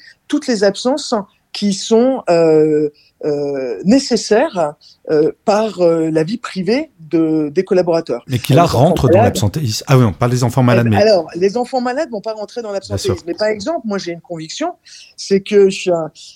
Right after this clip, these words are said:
Speaker 1: euh, lorsqu'on a très peu de droits à enfants malades dans une entreprise, euh, si jamais mon enfant est malade et que j'ai consommé mes droits, qu'est-ce que je vais faire ? Je vais aller chez le médecin,
Speaker 2: Bien
Speaker 1: me
Speaker 2: sûr.
Speaker 1: faire arrêter, moi,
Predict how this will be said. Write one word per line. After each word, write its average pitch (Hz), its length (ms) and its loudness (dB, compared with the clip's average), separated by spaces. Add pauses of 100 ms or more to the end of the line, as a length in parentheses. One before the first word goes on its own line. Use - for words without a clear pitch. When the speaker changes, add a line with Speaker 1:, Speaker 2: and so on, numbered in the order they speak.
(140)
Speaker 1:
euh, 165 400 0 (200)
lorsqu'on 226 460 0
a 208 100 2
très 277 240 -2
peu 277 440 0 (140)
de 165 180 2
droits 208 520 2
à 175 60 -4
enfants 170 320 -2
malades 151 420 0 (300)
dans 151 100 -8
une 151 220 -8
entreprise, 151 560 -6 (240)
euh, 147 200 -2 (840)
si - 300 0
jamais 262 260 4
mon 220 180 2
enfant 190 360 -2
est 190 100 2
malade 156 380 0 (320)
et 170 80 -2
que 226 160 -2
j'ai 196 160 -4
consommé 214 500 0
mes 180 140 2
droits, 131 320 -4
qu'est-ce - 180 -6
que 233 80 -2
je 190 120 -4
vais 202 100 6
faire ? 156 360 -4 (440)
Je 147 160 -8
vais 156 120 2
aller 143 220 -2
chez 240 220 -2
le 247 60 2
médecin, 208 500 0
Speaker 2:
Bien - 80 -12
Speaker 1:
me - 20 -8
Speaker 2:
sûr. 156 220 -4
Speaker 1:
faire 160 180 0
arrêter, 240 560 2
moi, 180 300 0